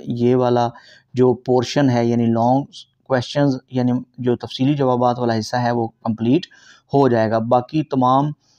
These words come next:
जितने भी सब्जेक्ट्स हैं और जितनी क्लासेज हैं, उनकी बोर्ड स्कीम जो कि न्यू हैं और जो गेस्ट पेपर्स हैं मेरे चैनल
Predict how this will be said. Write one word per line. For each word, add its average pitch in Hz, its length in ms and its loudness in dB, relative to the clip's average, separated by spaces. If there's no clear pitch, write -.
जितने 131 260 -2
भी 135 100 -2
सब्जेक्ट्स 127 540 -4
हैं 147 160 -2
और 123 120 0
जितनी 123 240 -2
क्लासेज 127 440 0
हैं, 139 120 0
उनकी 131 300 -2
बोर्ड 123 280 2
स्कीम 135 380 0
जो 123 140 0
कि 120 140 -4
न्यू 120 320 2
हैं 156 180 0
और 123 240 0
जो 120 120 0
गेस्ट 117 260 -2
पेपर्स 135 340 0
हैं 131 100 2
मेरे 117 180 0
चैनल 123 360 -2